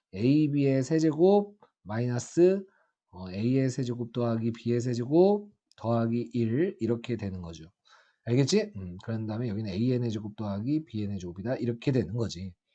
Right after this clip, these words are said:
알겠어? 어, 그럼 여기에서 A의 제곱 더하기 B의 제곱은 어떻게 구해?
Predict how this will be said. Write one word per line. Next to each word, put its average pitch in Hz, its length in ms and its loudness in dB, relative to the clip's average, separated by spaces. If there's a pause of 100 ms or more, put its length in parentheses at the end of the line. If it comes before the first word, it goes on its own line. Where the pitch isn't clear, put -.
(400)
알겠어? 160 360 8
어, 127 300 2
그럼 143 200 2
여기에서 175 600 8
A의 160 240 10
제곱 170 200 4
더하기 151 220 6
B의 143 160 4
제곱은 131 220 0
어떻게 135 280 0
구해? 110 280 -4